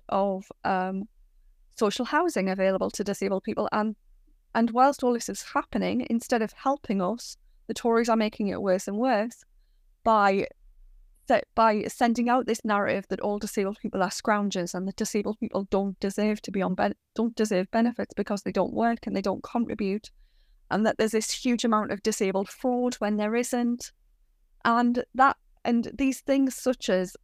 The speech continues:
"This person's an R word, this person isn't, isn't really disabled, are all of these disabilities real?" It all feeds into it, and it all allows the Tories to do what they're doing and have been doing for decades, especially in the last thirteen years, you know?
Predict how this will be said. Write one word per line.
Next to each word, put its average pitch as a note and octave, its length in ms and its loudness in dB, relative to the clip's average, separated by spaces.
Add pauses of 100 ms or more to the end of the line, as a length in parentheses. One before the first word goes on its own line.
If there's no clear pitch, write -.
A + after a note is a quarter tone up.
(340)
"This A3 140 0
person's G3+ 400 2
an G3 100 -2
R F#3+ 180 0
word, F#3 320 0
this G#3+ 140 -4
person G#3+ 380 -2
isn't, G3+ 400 -2 (300)
isn't A#3+ 280 2
really G#3+ 240 2
disabled, G#3+ 540 0
are A#3 240 4
all B3 120 4
of A#3 140 -2
these A3 180 -2
disabilities G3+ 640 -2
real?" G#3+ 380 0 (340)
It A#3+ 100 4
all C#4 200 4
feeds C4+ 280 -2
into D4 200 2
it, G#3 120 0
and G#3 80 0
it G3 120 -4
all B3 200 2
allows B3 440 0
the A3 100 -6
Tories A#3 460 -2
to A#3+ 100 -4
do A#3 240 0
what A3+ 160 0
they're G#3+ 140 -2
doing G#3+ 400 0
and A3+ 80 -8
have A#3+ 260 -2
been A3 180 0
doing F#3 300 -4
for - 160 -8
decades, - 500 -4 (520)
especially A3 720 0 (920)
in A#3 120 0
the A#3 80 2
last A3+ 260 -2
thirteen G3 460 0
years, - 420 -6
you G#3+ 100 -2
know? A#3 220 -2